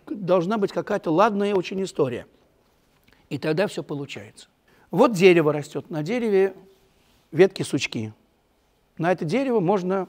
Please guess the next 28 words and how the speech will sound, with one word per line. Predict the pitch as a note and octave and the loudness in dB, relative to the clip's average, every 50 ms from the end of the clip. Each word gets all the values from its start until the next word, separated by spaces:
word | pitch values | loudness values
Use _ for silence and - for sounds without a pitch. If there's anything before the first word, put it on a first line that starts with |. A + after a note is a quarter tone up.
| - - | -10 -10
лезть. | D#3+ B2+ C#3 A#2+ G#2+ - - _ | -6 -4 -4 -4 -4 -8 -12 _
Одно | - D#3 F#3+ C#4 B3 | -4 -2 2 2 2
дерево | F#3+ F#3 F3 D3+ C3+ | 4 4 2 2 0
такое, | C3+ - C#3 - - A#3+ B3+ A#3+ | -4 -6 -6 -4 -6 -6 -6 -6
другое | F3+ D3+ C#3 C#3 C#3 C#3+ C#3+ | -6 -8 -8 -4 -2 -2 -2
такое. | C#3 D#3 C#3+ - - A#3+ A#3 G#3+ - - - - - - - - _ _ | -2 -4 -6 -4 -6 -6 -6 -6 -10 -16 -20 -20 -20 -20 -20 -20 _ _
И | - C#4 | -2 0
мы | D#4 D#4 D4 | 2 4 6
лезем | A3+ A3 G#3+ F#3 E3 E3+ D3 | 8 8 8 8 6 2 -2
по | - D3+ | -2 -2
этим | D#3 - E3+ D3 | -2 -2 -6 -10
сучкам, | - - F#3 - - - C4+ C#4 C#4 A#3 G3 | -8 -6 -8 -8 -4 -4 -4 -4 -4 -4 -4
ну, | G#3 F#3 C#3+ - _ _ _ _ _ _ _ _ _ | -4 -4 -6 -8 _ _ _ _ _ _ _ _ _
докуда | - D3 D#3+ D#3 - - G3+ F#3+ | -4 -4 -4 -4 -2 -4 -6 -6
там | - - D#3 D#3 | -4 -6 -6 -4
получается | D3 - D#3 D#3+ D#3 - D3+ C#3 B2+ A#2 - - | -2 0 0 0 0 0 -2 -2 -4 -4 -8 -12
нам | A2+ A2+ A2+ | -12 -10 -8
добраться. | A2 B2 B2 A#2 A2 G#2 G2+ - - - _ _ - _ - - _ _ _ | -6 -4 -4 -4 -6 -10 -12 -16 -20 -20 _ _ -20 _ -20 -20 _ _ _
А | - - B2+ C3+ | -8 -4 -2 0
вместо | C#3 F3+ B3 B3+ B3+ - D4 | 2 2 2 2 2 0 0
этого | D4 D#4+ A#3 G#3+ F#3 E3+ D3 C3 A#2+ - - - - - - - | 0 0 0 -2 -2 -2 -2 -4 -6 -10 -10 -8 -8 -8 -8 -6
мы | C3+ F#3+ A3 | -6 -4 -2
делаем | F#3+ A#3 B3 A#3+ G3+ E3 | -2 0 0 0 -2 -2
лестницу, | C#3+ D3 D3+ C#3+ - C3+ A2+ - - A#2 A2 A#2 - _ _ _ _ _ _ _ _ - | -4 -4 -6 -6 -10 -14 -16 -14 -18 -20 -20 -20 -20 _ _ _ _ _ _ _ _ -16
где | D3+ C#3 C#3 D#3+ D#3 D3 | -14 -10 -6 -6 -6 -6
у | C#3+ C3+ | -6 -8
нас | B2+ B2+ B2 - - - | -8 -10 -10 -12 -10 -6
ровные | C3+ D#3 A#3 G#3 D#3 C#3+ C3+ A#2 A#2 A#2 | -2 0 0 0 -2 -4 -6 -6 -10 -12